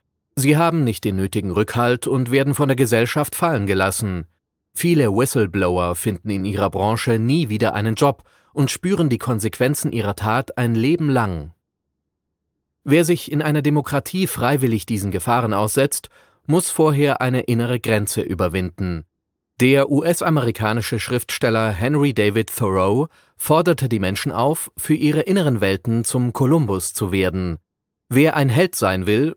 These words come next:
muss möglicherweise seine Weltsicht und sein Selbstbild hinter sich lassen. Thoreau selbst hielt sich an seine Worte.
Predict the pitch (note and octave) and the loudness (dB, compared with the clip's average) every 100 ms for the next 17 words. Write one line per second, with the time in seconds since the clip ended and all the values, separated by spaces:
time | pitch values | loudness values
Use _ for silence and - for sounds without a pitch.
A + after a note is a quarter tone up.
0 | - D#3 E3 - D3 G3 F#3 D3+ D3+ A2 | -2 0 0 0 2 2 2 -2 0 0
1 | G#2+ A2 B2 G#2 F#2+ F2+ F#2 - C#3+ C#3+ | 0 0 0 0 0 0 0 0 -2 -2
2 | - - C3 C#3+ C3+ D3 C#3+ - - F#2 | -4 -4 0 0 2 2 2 -2 -4 -4
3 | F2 A#2+ A2 G2+ F#2+ F#2 G#2 F#2+ - F#2+ | -2 0 0 0 -2 -2 -2 -2 -2 -4
4 | E2+ D2+ _ _ _ _ _ - E3+ F#3 | -4 -8 _ _ _ _ _ 2 4 4
5 | F3 B2 B2+ A#2 - - - G#2 - G#2+ | 4 2 2 2 -4 -6 -2 -2 -2 -4
6 | G#2+ G2+ G#2+ A#2+ A#2+ A2+ G#2+ F2 | -2 0 0 2 2 0 -2 -2